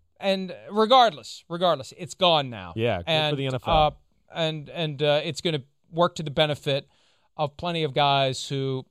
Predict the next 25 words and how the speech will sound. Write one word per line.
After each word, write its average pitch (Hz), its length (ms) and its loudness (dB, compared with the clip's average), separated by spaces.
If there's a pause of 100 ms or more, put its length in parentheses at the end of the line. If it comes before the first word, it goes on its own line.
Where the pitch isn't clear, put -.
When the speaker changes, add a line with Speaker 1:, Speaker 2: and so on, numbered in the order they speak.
(120)
Speaker 1:
already, 151 360 0
now, 175 200 -2
the 165 140 -4
problem 202 320 4
is 151 80 -2
they've 151 120 -2
already 151 180 0
had 139 160 0
to 135 60 -2
wait 131 260 -4
this 139 240 -4
long, 143 340 -2
which 143 160 -10
is 131 80 -8
unfortunate. 151 680 -4 (220)
They're 143 100 -4
gonna 135 120 -2
have 139 140 -2
to 139 60 -4
wait 135 220 -2
even 131 140 -4
longer. 147 500 -2 (540)
And, 190 140 -4
and 208 160 -2
that's, 277 280 0